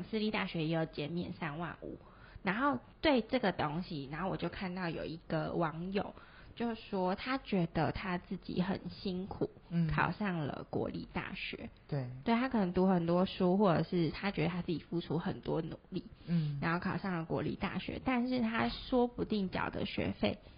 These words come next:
Speaker 1: 可能跟私立大学一样。对，那他就觉得很不公平啊。
Speaker 2: 不平衡了。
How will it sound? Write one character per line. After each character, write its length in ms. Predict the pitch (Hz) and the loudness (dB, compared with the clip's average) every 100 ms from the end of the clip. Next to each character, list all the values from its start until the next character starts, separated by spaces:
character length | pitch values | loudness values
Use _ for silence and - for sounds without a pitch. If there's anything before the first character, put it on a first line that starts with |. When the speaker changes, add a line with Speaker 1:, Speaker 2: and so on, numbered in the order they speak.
| - - | -20 -12
Speaker 1:
可 200 | - 208 | 2 4
能 200 | 175 165 | 6 4
跟 220 | 165 196 | 4 4
私 120 | 208 185 | 4 4
立 120 | 185 | 4
大 160 | 180 | 2
学 100 | 170 - | 0 -4
一 200 | - - | -8 -8
样。 160 | - - 214 220 - - - - - - - - - | -8 -8 -14 -16 -18 -20 -20 -20 -20 -20 -20 -20 0
对， 240 | 175 - 208 | 2 2 0
那 100 | 233 | 0
他 180 | 262 262 | 0 2
就 160 | 269 | 2
觉 120 | 277 214 | 2 4
得 120 | 202 | 6
很 160 | 185 | 4
不 100 | 151 | 2
公 240 | 185 160 160 | 0 0 0
平 180 | - - | -4 -6
啊。 80 | - | -2
Speaker 2:
不 100 | 170 | 0
平 320 | - 143 131 | 0 -2 -4
衡 240 | 131 113 117 | -4 -4 -6
了。 120 | 117 | -8